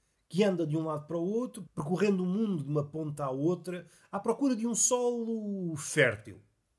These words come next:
onde se possa deitar. Dessa forma, a morte regressa ao seu estatuto original. Para os antigos, a morte era um ritual de passagem. O que está de acordo com esta ideia de transportarmos dentro de nós um caroço.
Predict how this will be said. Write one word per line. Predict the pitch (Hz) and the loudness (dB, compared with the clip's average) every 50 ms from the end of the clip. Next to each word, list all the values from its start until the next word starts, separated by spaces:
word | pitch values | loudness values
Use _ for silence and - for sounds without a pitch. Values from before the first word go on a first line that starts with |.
| _ _ _ | _ _ _
onde | 110 113 123 123 110 - | -6 -4 -4 -2 0 0
se | - - | 0 0
possa | - - 139 135 123 - - - - 127 113 110 104 98 92 92 87 | 2 2 2 2 2 0 -4 -6 -4 -4 -4 -6 -6 -6 -10 -12 -14
deitar. | 92 98 92 - _ - 139 156 170 185 190 190 180 - _ _ _ _ _ _ _ _ _ _ _ _ _ _ _ _ _ _ _ | -14 -16 -16 -10 _ -2 -2 0 0 -2 -4 -6 -10 -16 _ _ _ _ _ _ _ _ _ _ _ _ _ _ _ _ _ _ _
Dessa | - 117 110 107 107 - 170 | -6 -4 -2 0 0 0 0
forma, | 156 147 - 202 226 233 233 240 233 - - | -2 -2 -2 -2 0 0 0 -2 -4 -2 0
a | 170 156 | 2 2
morte | 151 151 175 196 190 180 | 4 4 2 2 0 -2
regressa | 160 147 143 147 165 185 180 - - | -2 -2 0 2 2 2 2 2 -2
ao | 170 147 | -2 -4
seu | 147 185 | -4 -4
estatuto | 175 - - - 170 147 - 185 175 147 190 | -4 -4 -4 -6 -6 -6 -6 -8 -6 -4 -2
original. | 180 170 175 170 180 190 175 147 135 120 107 104 - | -2 -2 -2 -4 -4 -2 -2 -2 -2 -2 -6 -10 -10
Para | - 180 208 | -8 -4 -2
os | 196 208 | 0 2
antigos, | 247 233 233 - 294 302 247 240 214 220 | 2 2 2 2 0 0 0 -2 -2 0
a | 226 | 0
morte | 214 220 226 240 233 233 | 2 2 0 0 0 -2
era | 220 220 | -4 -4
um | 220 | -4
ritual | 208 185 233 226 233 214 214 208 202 | -2 -2 -4 -4 -4 -6 -6 -6 -6
de | 180 - | -8 -8
passagem. | 208 208 - - 208 170 151 143 - 139 120 110 - _ _ _ _ _ _ _ _ _ _ _ _ _ _ _ _ _ _ _ _ _ _ _ _ _ _ _ _ _ _ _ _ _ | -6 -2 -2 0 2 0 0 -2 -4 -8 -12 -16 -18 _ _ _ _ _ _ _ _ _ _ _ _ _ _ _ _ _ _ _ _ _ _ _ _ _ _ _ _ _ _ _ _ _
O | 165 120 107 | -18 -18 -10
que | - | -8
está | - - - 131 120 | -6 -2 0 0 0
de | 117 127 | 0 -2
acordo | 123 - 147 156 165 156 160 | -4 -2 0 0 0 -2 -4
com | 139 135 | -6 -6
esta | 143 139 - 175 | -6 -4 -6 -8
ideia | 165 156 196 208 202 196 190 170 - - _ _ _ _ _ _ _ _ _ _ _ _ _ _ 147 | -6 -4 -4 -2 -2 -4 -4 -8 -12 -18 _ _ _ _ _ _ _ _ _ _ _ _ _ _ 0
de | 147 175 180 | 2 2 2
transportarmos | - - 233 233 226 - - 180 175 175 214 208 202 196 190 185 156 | 4 4 2 2 2 0 -4 -10 -6 -4 -2 -2 -2 -2 -2 -4 -4
dentro | 156 214 202 - 165 | -4 -4 -4 -4 -4
de | 147 156 | -4 -2
nós | 165 185 185 170 151 | 2 2 2 2 0
um | 175 180 | -2 -2
caroço. | 170 - 175 147 135 113 104 - - - | 0 0 0 0 0 -2 -4 -8 -12 -14